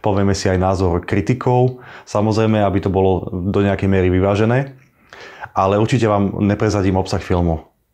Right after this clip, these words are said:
To by som si ani nedovolil a odporúčam vám, keď váhate ísť na ten film, to si uzavrieme takto úplne na začiatku. Tí, čo ste na tom filme boli,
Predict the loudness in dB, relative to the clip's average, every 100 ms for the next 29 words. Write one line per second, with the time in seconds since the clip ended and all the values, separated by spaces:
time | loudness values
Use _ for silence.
0 | _ -4 -4 -2 -4 0 0 2 2 2
1 | 2 2 2 4 2 0 0 0 2 -2
2 | -2 -2 -2 0 0 2 0 -2 -8 -10
3 | -4 0 2 0 0 -2 -2 -2 0 0
4 | 0 -2 0 0 0 -4 -20 -6 -6 0
5 | 0 2 2 2 -2 -2 -2 0 -2 0
6 | 0 0 0 -2 -4 -4 -6 -6 -20 -20
7 | -20 -20 -20 -20 -20 -4 -2 0 0 -2
8 | 0 0 2 2 2 4 2